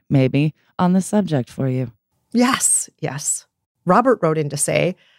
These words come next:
Speaker 2: "The episode about seasonal affective disorder was a nice overview of things I have considered for several decades. A major bonus was the information about vitamin D being energizing. I've been taking vitamin D under doctor's orders for over a year.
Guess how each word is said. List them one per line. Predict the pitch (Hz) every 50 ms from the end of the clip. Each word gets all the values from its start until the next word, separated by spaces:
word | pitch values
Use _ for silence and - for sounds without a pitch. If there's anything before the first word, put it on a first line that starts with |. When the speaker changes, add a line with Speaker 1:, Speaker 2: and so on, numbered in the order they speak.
| _ _
Speaker 2:
"The | - 190 175 208
episode | 220 - 320 302 - - 294 269
about | 254 202 175 - -
seasonal | - - - 180 180 - 202 190 180 175
affective | 165 151 - 151 151 - - 147
disorder | - 151 147 - 160 147 139 151 147
was | 147 151 147 143 - -
a | 151
nice | 147 147 143 151 160 170 156 - - 165
overview | 160 147 143 151 139 147 143 139 139
of | 135 -
things | - - 160 151 151 160 156 143 -
I | - 147
have | 143 147 -
considered | - - 131 135 - - 151 143 143 139
for | - 139
several | 131 - - 139 131 135 135 147
decades. | 202 220 226 - 233 220 214 208 196 - - _ - - _ _ _ _ -
A | 175
major | 170 170 180 214 277 349 349 349 330 277
bonus | - - 147 135 139 147 175 190 - -
was | - 170 175 190
the | - 240 - -
information | 151 147 - 175 175 160 - 139 139 - 175 175
about | 165 202 214 - -
vitamin | 135 - 143 139 147 190 208 233 247 208
D | 151 - - 127 131
being | 147 151 196 208 214 226 233 -
energizing. | 285 330 370 330 262 - 151 131 139 143 123 - - 151 - _ _ _ _ _ _ _ _ 160
I've | 170 190 226 247 208
been | 214 170 160
taking | - 170 151 147 143 135
vitamin | 143 143 139 131 135 135 139 139
D | - 208 220 226 226 208
under | - 151 147 143 139
doctor's | 135 127 143 147 - - - - - -
orders | 175 175 180 180 180 175 170 -
for | - 151 - -
over | 151 147 131 139 139
a | 135 139
year. | 151 170 214 220 220 214 208 208